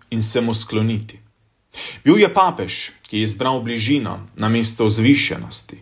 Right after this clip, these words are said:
dotik namesto distance, ranljivost namesto moči.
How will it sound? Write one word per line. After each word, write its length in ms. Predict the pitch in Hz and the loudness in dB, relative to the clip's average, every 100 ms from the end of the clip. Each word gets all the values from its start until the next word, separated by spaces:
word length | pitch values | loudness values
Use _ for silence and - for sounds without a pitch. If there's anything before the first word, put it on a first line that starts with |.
| - - - | -16 -14 -4
dotik 540 | 110 107 120 143 - - - - | -4 -2 0 0 -2 -18 -20 -14
namesto 520 | 101 101 110 110 - | -6 -2 0 0 0
distance, 760 | 107 104 - 117 117 104 - - _ _ - - - | -2 0 0 0 -2 -2 -2 -4 _ _ -16 -12 -2
ranljivost 960 | 120 117 120 123 123 139 - - - _ | 0 0 0 0 2 2 0 -2 -14 _
namesto 580 | 110 113 113 110 - 110 | -4 -2 0 0 0 -2
moči. 420 | 101 98 - 92 | -4 -2 -4 -6